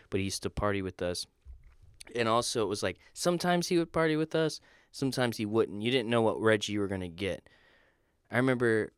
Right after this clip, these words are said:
we used to hang out. Uh, one time we were waiting in my car outside of a Cowboys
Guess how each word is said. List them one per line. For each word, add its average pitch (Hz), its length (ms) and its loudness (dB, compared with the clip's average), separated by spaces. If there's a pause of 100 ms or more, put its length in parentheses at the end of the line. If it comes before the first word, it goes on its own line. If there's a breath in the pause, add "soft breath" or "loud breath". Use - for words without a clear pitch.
we 117 140 -2
used 113 200 -2
to 117 60 0
hang 110 220 0
out. 104 300 -2 (400)
Uh, - 80 -6 (200)
one 123 200 0
time 120 200 -2
we 113 80 0
were 104 80 2
waiting 110 300 0
in 107 80 -4
my 98 160 -4 (100)
car 117 380 -2
outside 101 340 -4
of 101 120 -4
a 90 100 -6 (220)
Cowboys 123 960 -2